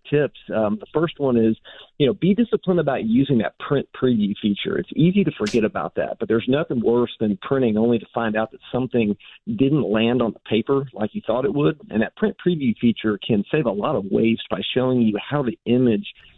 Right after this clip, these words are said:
is gonna convert from your computer screen onto the actual paper itself, and it'll give you an opportunity to edit that there. A lot of waste go, a lot of waste happens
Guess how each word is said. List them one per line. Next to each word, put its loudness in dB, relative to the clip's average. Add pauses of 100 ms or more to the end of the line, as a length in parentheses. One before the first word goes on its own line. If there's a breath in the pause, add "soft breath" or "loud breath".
(100)
is -6
gonna -2
convert 0
from 0
your 2
computer 0
screen 0
onto 0
the 2
actual -2
paper -4
itself, -2
and -4
it'll -2
give 4
you 6
an 0
opportunity 0
to -2 (140)
edit 2
that -4
there. -2 (360 loud breath)
A -2
lot 2
of 0
waste 0
go, 2
a -6
lot 0
of 0
waste 2
happens -4